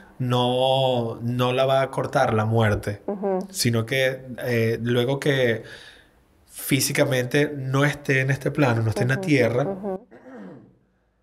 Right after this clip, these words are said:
Speaker 1: y mi esposa tampoco lo esté, no, nos vamos a reconocer y vamos a poder seguir estando juntos.
Speaker 2: Ujú.
Speaker 1: Es la conexión que tenemos, es el amor que nos tenemos.
Speaker 2: Tal cual.
Speaker 1: Y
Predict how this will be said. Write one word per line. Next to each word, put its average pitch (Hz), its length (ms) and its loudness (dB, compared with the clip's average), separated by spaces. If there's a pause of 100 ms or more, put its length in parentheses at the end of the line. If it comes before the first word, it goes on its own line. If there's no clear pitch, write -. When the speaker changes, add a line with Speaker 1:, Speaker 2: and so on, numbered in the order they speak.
(960)
Speaker 1:
y 131 260 -2
mi 120 120 0
esposa 113 320 0
tampoco 135 320 0
lo 143 80 2
esté, 147 420 -2 (260)
no, 123 400 2
nos 131 180 0
vamos 143 280 0
a 127 40 0
reconocer 123 720 0
y 120 80 0
vamos 120 300 0
a 110 60 -2
poder 113 220 0
seguir 120 220 -2
estando 120 260 -4
juntos. 113 440 -2
Speaker 2:
Ujú. 202 340 -2
Speaker 1:
Es 113 140 2
la 131 100 0
conexión 120 440 0
que 135 100 -2
tenemos, 151 720 2
es 120 200 2
el 127 80 0
amor 117 240 0
que 123 100 0
nos 123 120 -4
tenemos. 139 500 0
Speaker 2:
Tal 185 140 -8
cual. 208 280 -8 (580)
Speaker 1:
Y 123 800 2